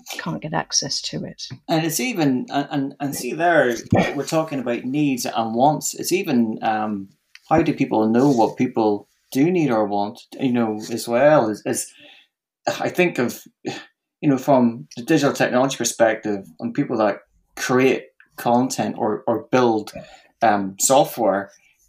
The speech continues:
Speaker 2: you know, it, they're building it from their perspective, and it's their visibility to understand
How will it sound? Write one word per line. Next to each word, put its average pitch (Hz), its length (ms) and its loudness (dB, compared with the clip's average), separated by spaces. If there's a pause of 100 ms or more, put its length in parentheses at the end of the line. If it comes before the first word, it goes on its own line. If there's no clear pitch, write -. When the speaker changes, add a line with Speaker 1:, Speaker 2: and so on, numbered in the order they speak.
(320)
Speaker 2:
you 135 220 -4
know, 120 200 0
it, - 220 -8 (300)
they're 135 200 4
building 135 260 4
it 117 100 -4
from 117 160 -2
their 117 180 -2
perspective, 117 800 -4 (100)
and 127 80 -6
it's 120 120 -4
their 143 100 2
visibility 135 580 4
to 113 80 0
understand 113 720 0